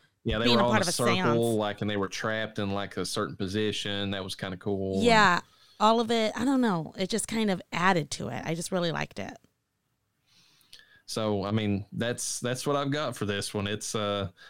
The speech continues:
Speaker 1: <laughs> a big change between the old one and the new one when it comes to my opinion on 'em, so.
Speaker 2: Well, yeah, I mean, and I get it. I get, you know,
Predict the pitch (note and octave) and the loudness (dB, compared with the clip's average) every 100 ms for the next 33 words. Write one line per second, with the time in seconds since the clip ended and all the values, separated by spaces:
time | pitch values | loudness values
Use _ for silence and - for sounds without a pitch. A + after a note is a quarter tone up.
0 | - - - - - C3 G#2+ B2 C3 B2+ | -10 -6 -6 -6 -4 -2 -2 -2 -2 -2
1 | - C#3 C3+ A#2 - A#2 A2 A2+ A2+ A2 | -2 -2 -2 -4 -4 0 0 0 0 2
2 | A2 A2+ A2+ F#2+ F2+ F#2 G2 F2+ G#2+ G2+ | 0 0 0 0 -2 -4 -6 -4 -4 -4
3 | - G2 G2+ A2 G2 - F2 E2+ D#2+ E2 | -4 -4 -2 -4 -6 -4 -4 -2 -4 -4
4 | E2 - E2 D#2 D#2+ - F#4+ G4 D4+ A#3 | -6 -4 -4 -4 -4 2 6 6 6 6
5 | A3 E3+ E3 F3 G#3+ G3+ G3 A3 B3+ C4 | 8 8 6 6 4 4 4 6 6 4
6 | F#3+ F3+ E3+ F3 F3+ F#3+ F#3 F3+ F3 - | 2 4 6 6 4 4 6 8 8 6
7 | F3+ F3+ D#3+ D3+ D3+ D3+ | 2 2 2 2 0 -2